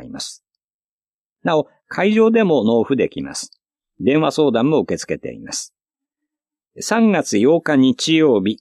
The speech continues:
午前九時から午後四時。場所は区役所本庁舎四階の納付案内センター。電話は五九八四の四五四七番です。当日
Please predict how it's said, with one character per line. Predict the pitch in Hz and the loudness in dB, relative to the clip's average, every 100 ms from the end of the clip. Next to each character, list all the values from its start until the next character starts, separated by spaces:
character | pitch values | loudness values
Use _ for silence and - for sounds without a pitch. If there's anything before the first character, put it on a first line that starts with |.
| - | -4
午 | 139 156 | 0 2
前 | 135 107 98 | 2 0 -4
九 | - 175 | -2 0
時 | 139 101 | 0 -2
か | 135 | -2
ら | 151 98 | -2 0
午 | 117 131 | 0 0
後 | 78 85 | 0 -4
四 | 92 | -6
時。 | 78 - - | -8 -16 -6
場 | 117 123 | -4 -2
所 | 170 156 | 0 2
は | 135 120 _ _ _ | 0 -4 _ _ _
区 | - 147 | -2 2
役 | 202 208 - | 2 -2 -2
所 | 143 | 0
本 | 120 175 202 | 0 0 0
庁 | 190 196 165 | 2 2 2
舎 | 85 | 0
四 | 98 135 151 | 2 0 0
階 | - 131 120 | -2 0 0
の | 107 110 - | 0 -2 0
納 | 120 185 190 | 2 2 2
付 | 185 170 | 0 0
案 | 127 143 | 0 0
内 | 139 127 | 0 0
セ | - 95 | -2 -4
ン | 69 | -4
タ | - 67 62 | -12 -14 -16
ー。 | - _ _ _ _ _ _ _ _ 107 | -20 _ _ _ _ _ _ _ _ -4
電 | 123 123 | 2 2
話 | 113 | 2
は | 123 135 - | 0 -4 -4
五 | 104 160 170 | 0 2 0
九 | - 160 135 113 | -2 0 0 0
八 | 113 - 139 | -4 -4 0
四 | 139 123 92 | 0 2 0
の | 101 113 - | 0 -2 0
四 | 120 156 160 147 | 0 2 0 0
五 | 143 104 80 | 2 2 2
四 | 92 151 147 | 0 0 0
七 | 139 123 | -2 -2
番 | 76 65 | -6 -10
で | - | -12
す。 | - - _ _ _ _ _ _ _ | -12 -14 _ _ _ _ _ _ _
当 | 175 180 | 0 2
日 | 165 - 175 | 0 -2 -2